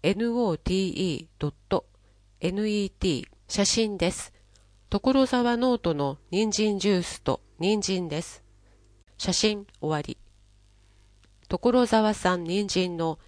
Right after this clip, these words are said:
豊かな甘みを堪能。東所沢付近の畑で生産した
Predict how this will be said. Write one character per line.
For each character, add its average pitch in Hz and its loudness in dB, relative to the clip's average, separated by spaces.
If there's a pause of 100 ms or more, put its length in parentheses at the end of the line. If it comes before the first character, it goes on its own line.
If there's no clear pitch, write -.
豊 208 2
か 156 0
な 135 -2
甘 180 0
み 208 -2
を 190 0
堪 170 -4
能。 147 -4 (1120)
東 233 0
所 240 2
沢 220 2
付 226 -2
近 190 -2
の 139 -4
畑 170 -2
で 170 0
生 185 0
産 175 -2
し - -4
た 151 -2